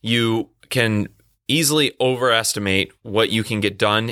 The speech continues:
in a year, but you underestimate what you can get done in five years. And I think that could be used for any time frame in general. But I wanted to come on, do a short, quick episode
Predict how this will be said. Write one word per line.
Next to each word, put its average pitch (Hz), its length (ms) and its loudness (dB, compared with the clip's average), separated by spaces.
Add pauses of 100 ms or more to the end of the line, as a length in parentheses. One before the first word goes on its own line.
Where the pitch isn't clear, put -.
in 101 140 -2
a 98 60 0
year, 104 280 0
but 110 200 -4
you - 120 -6
underestimate 104 680 0
what 95 140 -2
you 95 80 0
can 98 100 -2
get 92 160 -4
done 95 180 0
in 92 140 -6
five 98 300 -2
years. - 280 -4 (320)
And 127 120 0
I 139 80 2
think 147 180 -4
that 127 160 2
could - 80 -8
be 117 60 0
used 113 260 0
for 104 220 -2
any 107 180 0
time 107 300 -2
frame 104 280 -2
in 95 120 -4
general. 143 480 0 (340)
But 123 140 0
I - 20 2
wanted 160 340 0
to 127 280 2
come 135 320 -4
on, 107 300 2
do 107 220 -2
a 101 160 -2
short, - 420 0
quick 127 300 -2
episode 101 640 0